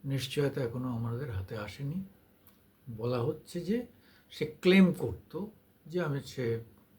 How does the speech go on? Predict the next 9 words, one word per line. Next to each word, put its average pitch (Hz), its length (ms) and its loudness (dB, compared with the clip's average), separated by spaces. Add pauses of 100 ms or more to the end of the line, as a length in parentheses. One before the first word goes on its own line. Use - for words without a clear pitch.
(460)
কলকাতা 117 360 -4
পুলিশে 123 340 -10
চাকরি - 400 -4
করে। - 200 -16 (1040)
তা 180 80 -2
কেউ 185 200 4
কলকাতা 180 420 0
পুলিশে 175 380 -4
চাকরি 156 440 -2